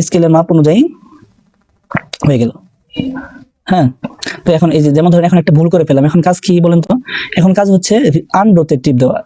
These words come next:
এই যে আনডু, হ্যাঁ, আনডুতে আবার চলে গেল। আশা করি আপনারা ভিডিওটা ভালোভাবে বুঝতেছেন আমার কি বলতে চাইতেছি। এই তো আমরা কি বুঝলাম?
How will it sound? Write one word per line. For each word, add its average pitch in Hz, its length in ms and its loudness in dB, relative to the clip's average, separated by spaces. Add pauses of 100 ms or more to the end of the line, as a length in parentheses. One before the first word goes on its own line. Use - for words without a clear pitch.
(120)
এই 147 100 0
যে 147 60 2
আনডু, 135 240 2 (840)
হ্যাঁ, 131 140 0 (480)
আনডুতে 180 340 0
আবার 165 140 2
চলে 156 200 0
গেল। 131 140 2 (140)
আশা 180 200 -2
করি 196 140 2
আপনারা 175 420 0 (300)
ভিডিওটা 151 300 2
ভালোভাবে 139 400 2
বুঝতেছেন 143 480 0 (500)
আমার 131 260 2
কি 151 140 -2
বলতে 151 240 0
চাইতেছি। 143 420 0 (160)
এই 139 180 2
তো 160 220 0
আমরা 170 200 0
কি 170 100 -2
বুঝলাম? 180 300 2